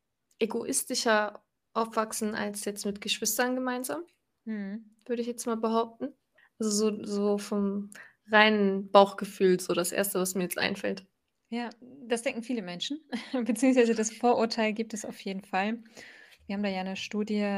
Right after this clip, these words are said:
Speaker 2: ähm, von dem Herrn Dufner, Michael Dufner, genau, der und seine Kollegen, die haben das, ähm, untersucht. Und zwar haben die so 'n Online-Fragebogen ausgestellt mit mehr als fünfhundert ProbandInnen, das heißt fünfhundert Menschen, die,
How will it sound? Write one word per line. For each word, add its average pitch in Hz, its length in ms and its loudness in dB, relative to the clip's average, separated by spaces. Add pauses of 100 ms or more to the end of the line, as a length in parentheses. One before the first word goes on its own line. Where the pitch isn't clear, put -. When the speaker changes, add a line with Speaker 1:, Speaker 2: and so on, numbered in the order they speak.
(100)
Speaker 2:
ähm, 185 420 -10
von 190 160 -8
dem 180 140 -6
Herrn 180 300 -8 (160)
Dufner, 208 760 0 (600)
Michael 208 460 -2
Dufner, 214 500 -6
genau, 180 340 -10 (540)
der 214 160 4
und 208 100 0
seine 208 200 2
Kollegen, 208 420 2
die 190 120 -4
haben 185 100 -4
das, - 420 -4
ähm, 190 400 -12
untersucht. 208 560 2
Und 196 100 2
zwar 185 240 0
haben 180 160 -2
die 180 60 -6
so 180 100 -4
'n 175 100 -4
Online-Fragebogen 233 960 2
ausgestellt 190 760 -4 (640)
mit 185 460 -2
mehr 190 280 0
als 175 240 -2
fünfhundert 190 920 0 (120)
ProbandInnen, 240 880 2
das 214 160 -4
heißt 175 240 -2
fünfhundert 190 360 -2
Menschen, 190 420 0
die, 180 320 -4